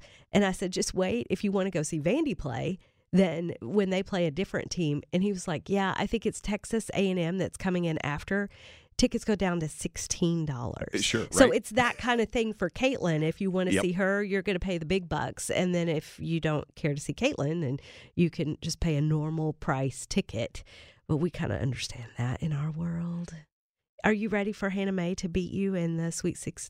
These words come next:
Speaker 1: or in the, um, March Madness
Speaker 2: March
Speaker 1: tournament
Speaker 2: Madness?
Speaker 1: this year?
Speaker 2: Bring it on, Hannah Mae.
Speaker 1: <laughs> Hasn't she beaten you, like, two years in a row?
Speaker 2: I think she has, actually.
Speaker 1: <laughs> That's
Speaker 2: Yeah.
Speaker 1: my favorite part of March Madness.
Speaker 2: Which, it cracks me up <laughs> because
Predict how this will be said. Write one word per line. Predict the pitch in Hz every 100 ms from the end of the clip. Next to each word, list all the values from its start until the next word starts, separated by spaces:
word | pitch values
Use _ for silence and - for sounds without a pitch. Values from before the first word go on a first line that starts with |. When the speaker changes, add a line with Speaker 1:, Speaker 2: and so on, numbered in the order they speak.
| -
Speaker 1:
or | 185
in | - 175 170
the, | 156 -
um, | 165 151 151 -
March | 175 -
Madness | 151 165 175
Speaker 2:
March | 202
Speaker 1:
tournament | 190 - 165
Speaker 2:
Madness? | 208
Speaker 1:
this | -
year? | 220 - _
Speaker 2:
Bring | 80 80 156
it | 175
on, | 147 117
Hannah | 110 104 104
Mae. | 226 - -
Speaker 1:
<laughs> | - - - - - - - -
Hasn't | 311 302 311
she | 339
beaten | 311 262
you, | 262 254
like, | -
two | - 247
years | 240 233
in | 233
a |
row? | 233
Speaker 2:
I | 220
think | - 135
she | - 110
has, | 104 117 85 92
actually. | - 90 95 73
Speaker 1:
<laughs> | 62 -
That's | -
Speaker 2:
Yeah. | 107 98
Speaker 1:
my | -
favorite | - - 190 208 -
part | 185 175
of | 165
March | 156 247
Madness. | 202 - 120
Speaker 2:
Which, | 110 - - -
it | - 117 87
cracks | - - 123 -
me | 110 101
up | 101 76 349 104
<laughs> |
because | 101 - 95 87 80 - -